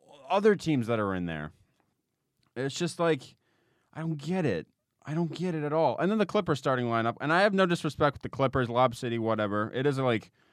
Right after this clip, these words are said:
I guess that kinda makes sense. They were, like, you know, a, a phase for a little while. Chris Paul, Blake Griffin, DeAndre Jordan, J J Redick, Matt Barnes. That's okay. That's pretty solid.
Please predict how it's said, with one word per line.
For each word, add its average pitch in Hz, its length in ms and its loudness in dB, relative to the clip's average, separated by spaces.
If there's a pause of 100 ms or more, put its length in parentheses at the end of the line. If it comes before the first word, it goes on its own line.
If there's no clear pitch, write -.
(380)
I 127 100 0
guess 135 200 2
that - 260 0
kinda 123 240 0
makes 120 220 0
sense. 120 260 0
They 123 100 0
were, 120 140 2
like, 110 240 0
you 127 60 -4
know, 98 380 -2
a, 107 260 -6
a 113 40 0
phase 90 420 -4
for - 160 -6
a 92 40 -2
little 90 200 -4
while. 87 360 0 (340)
Chris 131 240 -4
Paul, 120 460 4
Blake 117 380 -2
Griffin, 107 600 -2
DeAndre 101 420 -2
Jordan, 98 340 -2
J 98 160 -4
J 98 120 -6
Redick, 92 380 -2
Matt 90 240 -2
Barnes. 82 380 -4 (400)
That's 151 180 0
okay. 85 420 -6
That's 117 200 -2
pretty 110 220 -4
solid. 76 440 -8